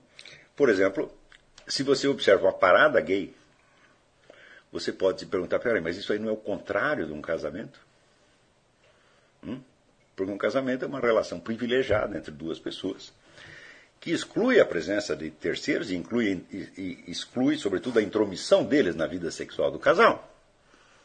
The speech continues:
Hum? Agora, se você faz uma parada gay, na qual todos estão bolinando todo mundo, todo mundo tá pelado, alguns estão até simulando, né, re-, simulando até exercendo efetivamente, né,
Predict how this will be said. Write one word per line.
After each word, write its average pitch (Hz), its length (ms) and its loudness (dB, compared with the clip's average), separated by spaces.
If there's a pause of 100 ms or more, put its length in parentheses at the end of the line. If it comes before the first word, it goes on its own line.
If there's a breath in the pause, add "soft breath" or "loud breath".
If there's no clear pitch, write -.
(340 soft breath)
Hum? 143 200 -4 (840 soft breath)
Agora, 113 280 6
se - 80 -4
você 170 260 -4
faz 104 200 6
uma 98 160 2
parada 135 600 4
gay, 80 220 -2
na 98 140 -4
qual 113 220 2
todos 156 340 0
estão 101 280 0
bolinando 101 600 0
todo 123 240 -2
mundo, 76 300 -8
todo 147 240 -2
mundo 135 140 -2
tá - 100 6
pelado, 104 500 4 (540 loud breath)
alguns 98 300 2
estão 123 140 2
até 120 180 0
simulando, 113 800 0
né, 90 280 0
re-, 87 280 0
simulando 117 540 2
até - 360 4 (1300 loud breath)
exercendo 90 540 4
efetivamente, 85 640 -2 (100)
né, 92 200 -6